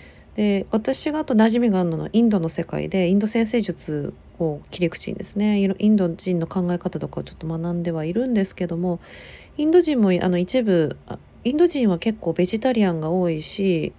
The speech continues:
あの、もう虫とか、く-、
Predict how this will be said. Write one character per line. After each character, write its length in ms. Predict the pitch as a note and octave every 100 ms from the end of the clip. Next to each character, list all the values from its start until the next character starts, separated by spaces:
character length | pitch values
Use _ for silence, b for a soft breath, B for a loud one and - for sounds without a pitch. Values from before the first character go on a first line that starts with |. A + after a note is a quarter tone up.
| -
あ 140 | E3+ E3
の、 580 | D#3 D#3+ - - - - - - B B B B B
も 260 | F#3+ F3+ - - - - -
う 380 | - - - G#3+
虫 280 | A#3 C#4+
と 140 | C4+ D#4
か、 240 | - D#3 -
く-、 160 | -